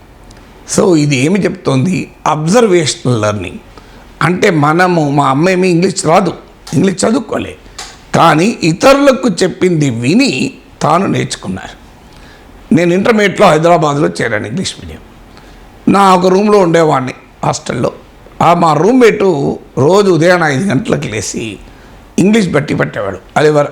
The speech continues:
అలివర్, అలివర్, అలివర్, గోల్డ్స్మిత్, గోల్డ్స్మిత్, గోల్డ్స్మిత్" అని. నేను నిద్రలో నాకు కొద్దిగా ఆలస్యంగా పండుకునే అలవాటు, లేటుగా లేచే అలవాటు.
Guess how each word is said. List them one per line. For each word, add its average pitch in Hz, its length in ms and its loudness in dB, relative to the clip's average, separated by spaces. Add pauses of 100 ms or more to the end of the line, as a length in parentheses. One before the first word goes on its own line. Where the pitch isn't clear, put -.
అలివర్, 143 280 0 (120)
అలివర్, 143 280 0 (120)
అలివర్, 143 260 0
గోల్డ్స్మిత్, 147 680 -2
గోల్డ్స్మిత్, 135 400 0
గోల్డ్స్మిత్" 135 400 -4
అని. 95 100 -10 (920)
నేను 170 420 2
నిద్రలో 180 720 4
నాకు 170 320 0
కొద్దిగా 160 300 0
ఆలస్యంగా 180 520 2
పండుకునే 151 500 -2
అలవాటు, 127 560 -4 (340)
లేటుగా 196 400 2
లేచే 147 340 -2
అలవాటు. 104 360 -10